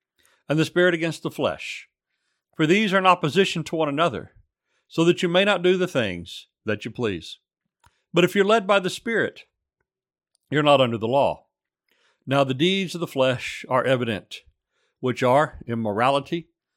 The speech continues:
impurity, sensuality, idolatry, sorcery, enmities, strife, jealousy,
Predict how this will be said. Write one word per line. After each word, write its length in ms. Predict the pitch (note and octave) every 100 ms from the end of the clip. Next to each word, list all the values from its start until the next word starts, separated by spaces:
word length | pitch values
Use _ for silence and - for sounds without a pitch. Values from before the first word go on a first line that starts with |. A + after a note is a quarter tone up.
| _ _
impurity, 760 | A#2+ G#2+ G#2 C#3 D3+ D3 F3 F3 _ _ _ _
sensuality, 840 | - B2 - A2 A#2 C3+ - E3+ - _ _ _ _ _ _ _
idolatry, 720 | A2+ A2+ A#2+ A#2+ C#3+ - F3+ F3+ _ _ _
sorcery, 720 | - - C#3+ D3+ - D#3+ E3 E3 _ _ _ _ -
enmities, 720 | D#3 E3 - F#3+ F#3 F#3 - _ _
strife, 720 | - - C3 B2+ D#2+ - _ _ _ _ _
jealousy, 600 | A2+ C#3+ C#3+ - F2+ D2